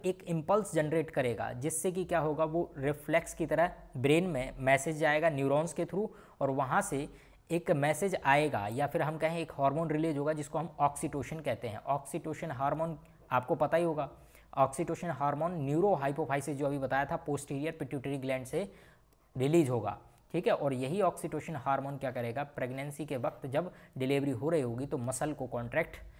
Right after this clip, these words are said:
यानी कि मसल को रिलैक्स करके वहाँ डिलीवरी के वक्त उसको,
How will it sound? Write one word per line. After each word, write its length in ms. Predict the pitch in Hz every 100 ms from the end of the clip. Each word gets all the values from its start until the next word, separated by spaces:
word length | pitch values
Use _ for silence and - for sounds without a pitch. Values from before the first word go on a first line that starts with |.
| -
यानी 180 | 135 151
कि 180 | 170 175 147
मसल 280 | 143 175
को 160 | 175 165
रिलैक्स 380 | 139 135 160 -
करके 280 | 131 123 143
वहाँ 460 | 117 120 196 - - - -
डिलीवरी 420 | 123 135 143 156
के 120 | 147
वक्त 540 | 127 208 - - - 135
उसको, 300 | 120 -